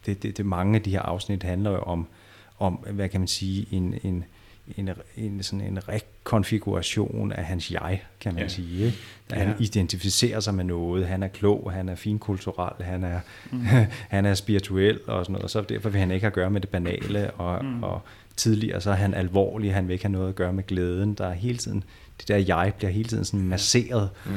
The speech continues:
Speaker 1: og, og bliver nødt til at åbne sig for forskellige dimensioner, ikke?
Speaker 2: Ja.
Speaker 3: Han siger jo, at, at, øh, at, øh, man skal finde sine reelle grænser, og det,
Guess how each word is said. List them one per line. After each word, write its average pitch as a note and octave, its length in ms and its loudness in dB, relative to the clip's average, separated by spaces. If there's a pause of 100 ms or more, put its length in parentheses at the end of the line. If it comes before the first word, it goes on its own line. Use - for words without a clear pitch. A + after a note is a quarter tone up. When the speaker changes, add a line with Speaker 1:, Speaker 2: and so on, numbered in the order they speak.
(180)
Speaker 1:
og, - 300 0
og F#2+ 80 2
bliver G2 140 2
nødt G#2 160 2
til - 80 -2
at - 100 -2
åbne A2+ 380 4
sig G2 160 -2
for F#2+ 100 -6
forskellige - 520 -6
dimensioner, G2+ 760 -2
ikke? A#2+ 180 0
Speaker 2:
Ja. - 60 -10 (400)
Speaker 3:
Han G2 120 2
siger A#2 200 2
jo, A#2+ 80 6
at, G2 160 0 (100)
at, G2+ 280 -4
øh, F2+ 300 -4 (100)
at, - 320 -8 (300)
øh, F2+ 280 -6
man F#2 100 -2
skal - 160 -8
finde A2 160 2
sine A2+ 160 -2
reelle G2 240 0 (220)
grænser, G2 340 -2
og G#2+ 180 -6
det, A2+ 120 -2